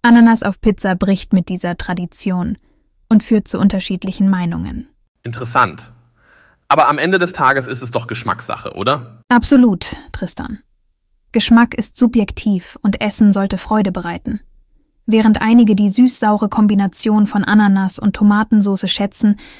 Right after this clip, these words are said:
Speaker 1: empfinden andere sie als unpassend.
Speaker 2: Nun, Lena, jetzt hab ich sogar gehört, dass Ananas auf Pizza Krebs verursachen soll. Die Ananas-Gegner kämpfen ja wirklich mit harten Bandagen.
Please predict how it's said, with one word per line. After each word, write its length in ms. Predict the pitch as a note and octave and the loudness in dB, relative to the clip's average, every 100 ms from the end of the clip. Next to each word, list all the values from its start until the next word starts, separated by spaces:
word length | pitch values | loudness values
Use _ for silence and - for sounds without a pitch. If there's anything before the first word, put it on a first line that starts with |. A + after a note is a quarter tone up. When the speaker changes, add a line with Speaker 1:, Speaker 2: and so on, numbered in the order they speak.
| _ _ | _ _
Speaker 1:
empfinden 400 | A3+ G#3+ B3 A#3 | 0 2 2 2
andere 360 | G#3+ G#3+ A3 G#3+ | 2 2 2 2
sie 160 | G3 G3+ | -2 -2
als 140 | G3 | -2
unpassend. 680 | A3+ G3 E3+ - A#3 - _ _ - | 0 0 -2 -6 -8 -10 _ _ -8
Speaker 2:
Nun, 240 | D3+ G3 | -2 0
Lena, 520 | D#3 A2+ G#2+ G2 G2+ - _ - | 2 0 0 -2 -6 -20 _ -6
jetzt 200 | A#2+ A#2+ | -6 -2
hab 180 | E3 D#3 | -4 -4
ich 100 | E3+ | -8
sogar 260 | E3 D3 C3+ | -4 0 0
gehört, 400 | B2 C#3 C#3 A#2+ | 2 2 2 0
dass 340 | A2+ - - | -4 -4 -4
Ananas 380 | C#3+ C#3+ B2+ B2 | -2 0 -2 -4
auf 200 | G#2+ - | -10 -6
Pizza 320 | E3 - A2+ | -6 -2 -4
Krebs 280 | - B2+ A#2 | -2 -8 -6
verursachen 540 | G#2+ G#2+ G#2 G#2 G#2 | -6 -4 -4 -4 -6
soll. 280 | F#2+ D#2 D2+ - - - | -8 -10 -10 -18 -20 -8
Die 100 | - | -4
Ananas-Gegner 640 | C3 C3+ A#2+ B2 A#2+ A#2+ | -2 -2 -2 -6 -4 -4
kämpfen 320 | A#2+ B2 B2 | -4 -6 -2
ja 160 | A#2 A2 | -2 0
wirklich 380 | C#3 C#3+ A#2+ A#2+ | -2 -2 -6 -6
mit 180 | A2 | -4
harten 300 | B2+ B2 B2 | -2 -4 -2
Bandagen. 640 | A2+ G#2+ G#2+ B2 A#2+ - | -2 -2 -2 -2 -4 -12